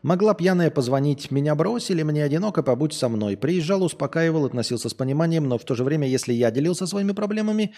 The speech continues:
то, по её мнению, их причинами б-, э, был тот факт, что я долбоёб. Потом она в пух и прах разругалась с моей мамой,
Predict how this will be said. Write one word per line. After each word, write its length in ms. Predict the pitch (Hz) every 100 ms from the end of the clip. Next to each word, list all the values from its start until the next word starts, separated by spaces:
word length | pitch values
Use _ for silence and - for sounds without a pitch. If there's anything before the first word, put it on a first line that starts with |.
| - - -
то, 100 | 185
по 100 | 196
её 160 | 196
мнению, 360 | 196 202 202 196
их 200 | 175 -
причинами 580 | 160 - 196 196 190 190
б-, 220 | 131 139
э, 280 | 160 147 143
был 180 | 139 151
тот 180 | 135
факт, 360 | - 202 202 -
что 200 | - 131
я 300 | 123 160 -
долбоёб. 800 | - 107 147 123 101 98 107 107 - - _ _ _ _ _ - - - - - - - _ _
Потом 300 | - 160 226
она 120 | 214
в 120 | 196 -
пух 160 | 202
и 40 | 185
прах 220 | 196 -
разругалась 520 | 151 147 147 147 123
с 60 | -
моей 200 | 127 131
мамой, 400 | 190 208 208